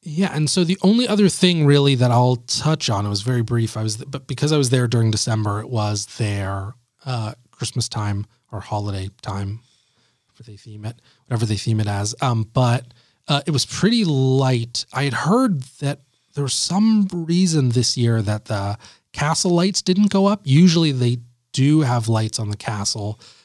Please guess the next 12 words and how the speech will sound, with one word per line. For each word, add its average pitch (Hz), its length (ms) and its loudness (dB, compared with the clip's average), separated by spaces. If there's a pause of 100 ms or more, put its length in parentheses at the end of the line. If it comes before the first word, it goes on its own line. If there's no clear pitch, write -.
um, 117 260 -2
similarly, 107 640 0
like, 104 180 -8
at 117 60 -12
the 120 120 -2
other 101 140 -4
parks. - 480 -10
They 131 180 -4
did 120 220 -2
not 131 320 0
this - 260 -4
year, 110 380 -4